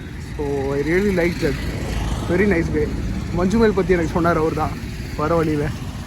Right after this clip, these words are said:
"இங்க தான் மஞ்சுமேல் இருக்கு, மஞ்சுமேல் பாத்தீங்களா?" கேட்டாரு. நைஸ், இப்படி தாங்க இருக்கணும். நம்ம ஊர்ல திரும்ப கூட வர மாட்டான், சிக்னல்ல நிக்கிறேன்னுவான், திரும்பி யூ டர்ன் போடணுன்னுவான். டென்ஷன். அழகா கூப்பிட்டு போய் கீழே விட்டாரு மனுஷன். இல்ல, அவர் சொல்லிருக்கலாம் எனக்கு,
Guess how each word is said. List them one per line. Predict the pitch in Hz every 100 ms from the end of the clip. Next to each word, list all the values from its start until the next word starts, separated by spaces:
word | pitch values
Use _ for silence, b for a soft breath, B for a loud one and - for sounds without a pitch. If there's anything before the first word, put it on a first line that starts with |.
| - - -
"இங்க | 170 175
தான் | 160
மஞ்சுமேல் | 170 175 165
இருக்கு, | 156 151 151
மஞ்சுமேல் | 156 170 160 160
பாத்தீங்களா?" | 160 165 160
கேட்டாரு. | 143 135 131 156 - - - - - - - - - - - - - -
நைஸ், | 185 185 - - - - -
இப்படி | 202 240
தாங்க | 254 240
இருக்கணும். | 208 180 170 170 - - - -
நம்ம | 185 202
ஊர்ல | 220 226 220 202 - - - -
திரும்ப | 247 269 254
கூட | 214 233
வர | 220 196
மாட்டான், | 175 156 -
சிக்னல்ல | 196 226 214 196 185
நிக்கிறேன்னுவான், | 160 180 170 160 160
திரும்பி | 202 190 190
யூ | 196
டர்ன் | 196 190 170
போடணுன்னுவான். | 165 160 151 147 147 147 - - - -
டென்ஷன். | 185 190 - 196 143 - - - -
அழகா | 156 170 196 214 226
கூப்பிட்டு | 208 196 190
போய் | 180 196 -
கீழே | 190
விட்டாரு | 185 165 175 170 156
மனுஷன். | 160 165 170 - - -
இல்ல, | 196
அவர் | 220 208
சொல்லிருக்கலாம் | 214 214 233 220 202
எனக்கு, | 175 160